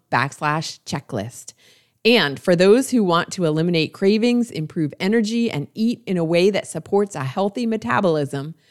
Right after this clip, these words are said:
her metabolic guide will help. Again, that's at chelsea ward dot com backslash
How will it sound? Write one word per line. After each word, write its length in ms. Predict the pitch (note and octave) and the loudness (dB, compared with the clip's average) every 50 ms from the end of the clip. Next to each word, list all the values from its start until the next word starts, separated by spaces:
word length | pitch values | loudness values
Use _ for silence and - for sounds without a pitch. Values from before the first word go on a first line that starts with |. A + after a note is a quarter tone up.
| _ _ _ _ _ _ | _ _ _ _ _ _
her 140 | - F3 E3 | -8 -4 -4
metabolic 720 | D#3+ D#3 D#3+ D3+ D3+ E3 E3 G3+ A3 C4 C#4+ C4+ A3+ D#3+ - | -2 0 2 2 2 2 2 2 2 2 2 2 0 0 0
guide 440 | F3 D3 C#3+ C#3 C#3+ D3 D3+ E3+ - | 0 2 2 2 2 0 -2 -4 -4
will 240 | - F#3+ F3+ F3 F3+ | -2 0 0 0 2
help. 380 | F#3 F#3 C#3+ B2 - - - - - _ _ _ _ - | 2 2 2 2 0 -2 -8 -20 -20 _ _ _ _ 0
Again, 520 | G3+ G3 F3+ G#3 E3+ C#3+ C#3 D3 D#3 - - _ | 0 2 2 2 2 2 0 -4 -8 -10 -12 _
that's 300 | - F#3 F3+ F#3+ F#3+ - | -2 0 0 0 0 0
at 180 | G#3 B2+ - - | -4 -4 -4 -4
chelsea 460 | - - F3+ D#3+ F3 E3+ - G3+ F#3 | -4 -2 0 0 0 0 -2 -4 -4
ward 420 | F3 E3+ E3+ F3+ F3+ G3 G3 F#3 F#3 | -2 -2 -2 0 0 0 0 0 0
dot 260 | F3 D3 C3+ - - | 0 0 0 -2 -4
com 440 | - F#3 E3+ E3+ F#3+ A3+ C4+ D#4 - _ _ _ _ _ _ _ - | -6 -4 -4 -2 -2 -4 -4 -6 -10 _ _ _ _ _ _ _ -6
backslash 720 | E3+ A3+ A#3+ C4+ C4+ - - F3+ E3 D3+ D#3 F#3 F#3+ - | -2 0 0 0 -2 -4 -4 -2 0 0 0 -2 -4 -6